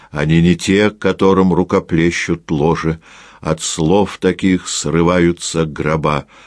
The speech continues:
шагать четверкою своих дубовых ножек». Какая потрясающая метафора! Юрий Олеша сравнивал ее по силе с образами Данте. И как она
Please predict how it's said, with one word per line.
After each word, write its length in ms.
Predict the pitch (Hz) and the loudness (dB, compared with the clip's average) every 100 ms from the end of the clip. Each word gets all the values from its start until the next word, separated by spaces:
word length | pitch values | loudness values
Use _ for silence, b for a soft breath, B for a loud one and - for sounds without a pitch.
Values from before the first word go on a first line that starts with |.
| B | B
шагать 640 | - - - 76 73 78 - | -14 -10 -6 -2 0 -2 -4
четверкою 960 | - - 80 - 65 80 73 78 71 69 | -8 -6 -6 -6 -2 -2 -2 -4 -4 -4
своих 520 | - 71 71 76 65 | -6 -2 -2 -2 -4
дубовых 600 | 67 69 69 67 71 - | -4 -2 -2 -2 -6 -8
ножек». 500 | 71 69 73 - - _ _ _ _ _ _ _ _ | -4 -4 -6 -14 -20 _ _ _ _ _ _ _ _
Какая 380 | 67 80 76 76 | -6 0 0 0
потрясающая 920 | 85 80 78 - 104 95 - 90 85 | -2 -2 -2 0 0 0 -2 0 0
метафора! 640 | 85 80 80 69 71 64 - b b b b b b b b b | 0 0 -4 -2 -6 -8 -8 b b b b b b b b b
Юрий 340 | 82 95 95 | 2 4 2
Олеша 520 | 95 98 98 101 98 | 2 2 2 2 -2
сравнивал 640 | - 95 101 92 92 87 85 | -2 0 0 2 2 4 4
ее 240 | 85 90 | 4 2
по 160 | 90 80 | 0 -4
силе 440 | - 101 92 85 B B B | 0 2 2 0 B B B
с 180 | - - | -12 -2
образами 540 | 95 85 85 87 82 | 0 2 0 2 0
Данте. 640 | 82 76 78 69 - 69 60 _ _ b b b b b - | 0 0 -2 -4 -8 -10 -10 _ _ b b b b b -6
И 80 | |
как 300 | 82 117 113 | -2 0 2
она 380 | 110 104 98 98 | 2 4 4 0